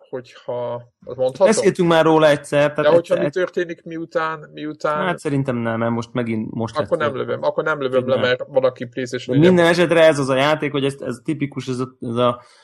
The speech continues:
Speaker 2: tudjátok, ö, van ez a végigjátszottad, és akkor így, mint a Super Mario, hogy igen, végig lehet rajta szaladni, de a játék az nem feltétlenül ott kezdődik,
Speaker 1: Egyébként
Speaker 2: vagy a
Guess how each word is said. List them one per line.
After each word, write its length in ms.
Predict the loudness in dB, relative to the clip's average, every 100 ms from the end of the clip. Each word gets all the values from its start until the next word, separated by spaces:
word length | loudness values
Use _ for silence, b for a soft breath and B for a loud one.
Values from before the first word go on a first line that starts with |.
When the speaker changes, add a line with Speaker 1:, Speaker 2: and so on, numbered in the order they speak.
| b _
Speaker 2:
tudjátok, 580 | -4 2 2 2 -6 0
ö, 340 | 4 4 4 2 B B
van 220 | 0 2 2
ez 140 | 4
a 100 | 2
végigjátszottad, 960 | 4 4 4 4 4 2 0 0 2 2
és 140 | 0
akkor 280 | -2 -2 2
így, 380 | 4 2 0 -6
mint 160 | -4
a 40 | 0
Super 360 | -2 2 4
Mario, 280 | 4 2 2
hogy 120 | 2
igen, 240 | 4 2 4
végig 220 | 4 4
lehet 140 | 4
rajta 180 | 2 -2
szaladni, 580 | -2 2 2 2 0 0
de 100 | 0
a 160 | -2 -2
játék 600 | 0 -2 -2 -6 -8 -14
az 140 | -8
nem 240 | -6 -6
feltétlenül 400 | -4 -6 -4 -8
ott 80 | -8
kezdődik, 420 | -6 -6 -4 0
Speaker 1:
Egyébként 220 | 2 2 2
Speaker 2:
vagy 180 | 0
a 100 | 0